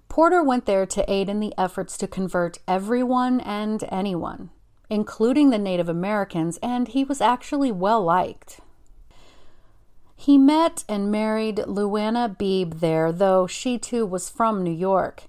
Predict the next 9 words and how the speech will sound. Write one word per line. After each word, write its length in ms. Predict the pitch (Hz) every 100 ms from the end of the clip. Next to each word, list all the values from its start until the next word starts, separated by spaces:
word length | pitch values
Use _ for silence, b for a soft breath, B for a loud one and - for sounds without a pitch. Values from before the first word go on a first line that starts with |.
| b b b
She 300 | - - 233
and 140 | 220 202
Porter 360 | 226 208 240
went 200 | 262 220
on 180 | 185 190
to 120 | 208
have 420 | 190 180 165 185
three 420 | - - 180 175 185
children, 760 | - 294 302 233 180 160 170